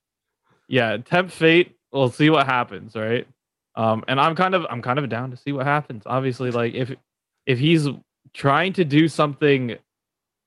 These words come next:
to get himself banned almost and say, like, "Oh, I am,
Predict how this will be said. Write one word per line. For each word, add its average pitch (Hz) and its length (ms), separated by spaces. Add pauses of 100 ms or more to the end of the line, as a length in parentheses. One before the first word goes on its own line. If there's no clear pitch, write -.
(360)
to 165 480
get 127 240
himself 127 440
banned 104 380
almost 104 540 (480)
and 113 80
say, 117 140
like, 110 260
"Oh, 131 140
I 120 180
am, 120 400